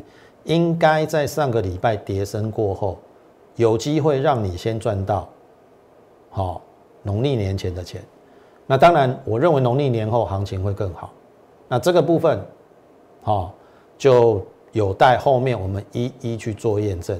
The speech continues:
但是这，这次拉回了一千两百点，反而是你逢低捡便宜的机会，好不好？那么时间的关系，我们今天节目就进行到此。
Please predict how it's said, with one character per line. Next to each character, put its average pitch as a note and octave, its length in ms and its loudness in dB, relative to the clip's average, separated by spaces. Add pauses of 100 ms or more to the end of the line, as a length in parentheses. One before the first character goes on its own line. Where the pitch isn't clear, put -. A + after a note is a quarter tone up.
(120)
但 B2+ 140 0
是 B2+ 240 0 (1200)
这， E3 340 4 (100)
这 E3 200 6
次 C3+ 360 0 (720)
拉 C#3 240 6
回 A#2+ 180 4
了 A#2 120 -2
一 B2+ 100 -4
千 A#2 200 0
两 F#2+ 180 -2
百 F#2+ 220 -4
点， F#2 180 -8 (420)
反 A2+ 220 0
而 C3 80 2
是 F3 180 0
你 A2 140 0
逢 A2 300 -2
低 B2 160 0
捡 G#2 240 -6
便 F2+ 180 -8
宜 F#2 120 -8
的 F2 100 -10
机 F#2 240 -10
会， F#2 200 -10 (460)
好 G2 120 -2
不 C3+ 80 8
好？ B2+ 260 6 (320)
那 D#3 140 2
么 C#3+ 460 6
时 C3+ 120 -2
间 E3 180 6
的 D3 60 2
关 D3+ 160 6
系， C#3 320 -2 (100)
我 G#2 120 -8
们 G#2+ 100 -2
今 B2+ 100 0
天 C#3 120 -2
节 A#2 120 0
目 A#2+ 140 0
就 A#2+ 100 0
进 A2 200 -4
行 F#2+ 100 -4
到 G2+ 160 0
此。 G#2 220 -12